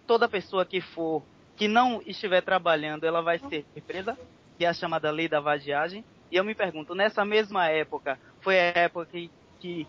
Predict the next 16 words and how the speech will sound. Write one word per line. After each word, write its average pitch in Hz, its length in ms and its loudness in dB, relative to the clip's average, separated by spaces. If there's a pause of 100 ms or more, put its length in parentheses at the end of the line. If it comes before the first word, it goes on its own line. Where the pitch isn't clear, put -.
trouxeram 226 560 2
os 196 100 -8
imigrantes 175 480 -6
italianos, 170 680 -2 (400)
em, 180 260 -6
em 175 40 -4
sua 175 220 -4
maioria 160 300 0
italianos, 160 680 -2 (400)
e 196 60 2
eu 208 80 6
pergunto, 180 500 -2
quer 196 160 -2
dizer, 151 280 -6
o 185 80 -6
negro, 220 420 0